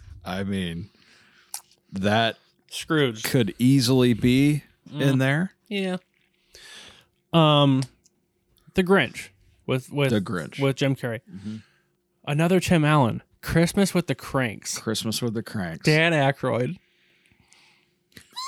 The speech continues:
Speaker 2: Such a great movie.
Speaker 1: Such a great movie.
Speaker 2: That's,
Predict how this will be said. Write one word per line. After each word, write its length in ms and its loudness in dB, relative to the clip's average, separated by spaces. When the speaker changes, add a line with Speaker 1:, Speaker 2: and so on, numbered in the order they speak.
Speaker 2:
Such 560 2
a 80 2
great 380 0
movie. 480 0
Speaker 1:
Such 320 -6
a 40 -12
great 240 -14
movie. 300 -14
Speaker 2:
That's, 280 0